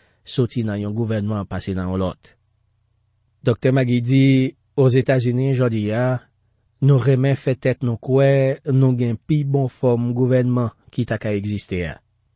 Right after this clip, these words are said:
E ou ka tande moun yo k ap di avèk anpil fyète, nou kwè nan demokrasi. Men pou di vre,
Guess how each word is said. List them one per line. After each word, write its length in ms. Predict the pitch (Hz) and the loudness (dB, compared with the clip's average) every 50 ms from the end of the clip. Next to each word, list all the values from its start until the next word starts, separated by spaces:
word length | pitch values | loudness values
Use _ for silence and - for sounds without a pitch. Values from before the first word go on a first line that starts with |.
| _ - | _ 2
E 80 | 143 | 2
ou 80 | 147 139 | 2 4
ka 180 | - 160 147 | 2 0 2
tande 240 | 127 151 147 147 156 | 2 2 2 4 4
moun 220 | 151 156 160 160 160 | 4 4 4 4 4
yo 180 | 160 165 160 | 4 2 2
k 120 | 143 165 143 | 2 0 -2
ap 60 | 135 | -2
di 220 | 127 135 165 175 151 | -2 -4 -2 -2 -2
avèk 260 | 127 117 120 - - | -2 -2 -4 -4 -4
anpil 280 | 117 - - 131 127 | -6 -2 -2 -2 -2
fyète, 1120 | 117 - - 143 139 143 143 139 _ - 170 165 165 151 143 135 123 120 120 120 120 131 135 | -2 -6 -6 -2 0 0 0 -2 _ -2 0 0 0 0 0 -2 -4 -6 -8 -8 -10 -8 -2
nou 200 | 135 151 151 147 | 2 2 2 2
kwè 340 | - - 143 147 151 147 123 | 0 -2 0 2 2 2 2
nan 140 | 113 107 98 | -2 -6 -6
demokrasi. 760 | 107 104 107 110 104 - 127 127 131 - - 147 139 113 - _ _ _ _ _ _ _ _ _ _ _ _ _ _ _ _ _ _ - | -6 -6 -6 -6 -6 -4 -2 -2 -2 -2 -4 -6 -6 -8 -10 _ _ _ _ _ _ _ _ _ _ _ _ _ _ _ _ _ _ 0
Men 180 | 143 147 147 | 2 2 2
pou 180 | 139 - 220 233 | 2 0 -2 -2
di 180 | 175 156 127 110 | -2 -2 -4 -4
vre, 500 | 107 107 110 131 160 175 151 113 _ | -6 -6 -4 -2 -2 -2 -4 -6 _